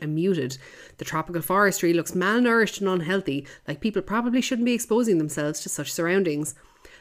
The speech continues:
The massive sets look cheap and lack solidity, like environments you'd see at a studio stunt show or tram tour." Like, I don't know what fucking movie this man <laughs> thought he was gonna go see. Like, this isn't,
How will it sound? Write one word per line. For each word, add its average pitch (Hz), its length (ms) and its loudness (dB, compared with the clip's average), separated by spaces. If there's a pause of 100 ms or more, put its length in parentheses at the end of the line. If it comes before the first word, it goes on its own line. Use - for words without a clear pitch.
(100)
The 156 80 -2
massive 214 460 2
sets 208 360 0
look 208 140 -2
cheap 175 360 -2
and 151 160 -2
lack 151 220 -4
solidity, 151 720 2 (320)
like 175 160 2
environments 190 500 2
you'd 185 100 -6
see 185 160 0
at 160 60 0
a 156 40 -8
studio 185 400 -2
stunt 208 300 0
show 151 220 0
or 160 140 -4
tram 180 340 0
tour." 143 440 -2 (400)
Like, - 140 -20 (800)
I 277 100 10
don't 392 120 12
know 381 80 12
what 262 240 6
fucking 220 320 0
movie 165 300 6
this 160 180 0
man 202 240 6
<laughs> - 60 2
thought 277 240 12
he 285 100 12
was 277 160 12
gonna 214 240 10
go 196 220 10
see. 175 420 8
Like, 175 300 4
this 247 200 6
isn't, 233 580 2